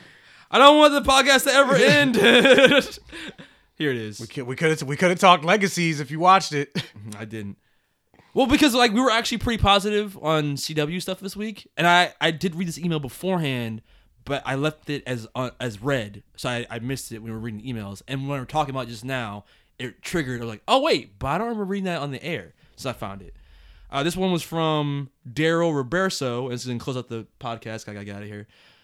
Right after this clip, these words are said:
Speaker 1: Uh, change gears. You guys, mostly Jordan,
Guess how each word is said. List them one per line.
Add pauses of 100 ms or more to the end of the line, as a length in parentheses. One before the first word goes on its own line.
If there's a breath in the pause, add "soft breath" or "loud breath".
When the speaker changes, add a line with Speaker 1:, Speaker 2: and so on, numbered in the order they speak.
(120)
Speaker 1:
Uh,
change
gears. (400)
You
guys,
mostly
Jordan,